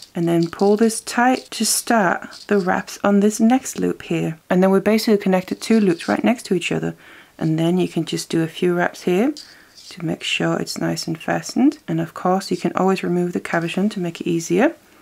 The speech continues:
but I like to do just a couple of wraps first of all, so I know this side is in place, and then I just go to the other side and do the same thing. So again, I'm just grabbing that length of wire, and then you just wanna bring it through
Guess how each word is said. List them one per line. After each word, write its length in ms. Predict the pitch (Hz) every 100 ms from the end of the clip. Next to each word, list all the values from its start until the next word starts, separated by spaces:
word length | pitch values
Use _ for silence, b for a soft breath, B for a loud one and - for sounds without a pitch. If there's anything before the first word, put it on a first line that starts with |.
| B B -
but 120 | -
I 80 | -
like 160 | 196 208
to 80 |
do 120 | 208 202
just 300 | 254 254 269
a 60 |
couple 400 | - - 233 240
of 60 | 220
wraps 320 | 170 - -
first 380 | - 175 165 -
of 100 | 156
all, 320 | 165 226 330
so 240 | - - -
I 60 | 180
know 240 | 175 170
this 300 | 165 269 294
side 460 | - 165 156 165 160
is 180 | 170 160
in 160 | 160 151
place, 520 | - 165 262 330 - B B B B
and 120 | 180
then 100 | 196
I 60 | 202
just 200 | 202 202
go 100 | 202
to 120 | 196
the 100 | 185
other 160 | 202 214
side 460 | - 170 160 185 -
and 220 | 170 170
do 160 | 170 185
the 100 | 180
same 380 | 175 - 170 165
thing. 360 | - 196 330 - b b b _
So 220 | - - 170
again, 440 | 165 170 170 185
I'm 140 | 170 165
just 220 | 170 -
grabbing 280 | 175 180 190
that 120 | -
length 180 | 175 175
of 120 | 170
wire, 320 | 165 170 226 -
and 140 | 185 180
then 100 | 185
you 80 | 190
just 200 | 190 -
wanna 160 | 180
bring 260 | 175 170 170
it 100 | -
through 480 | - - 208 240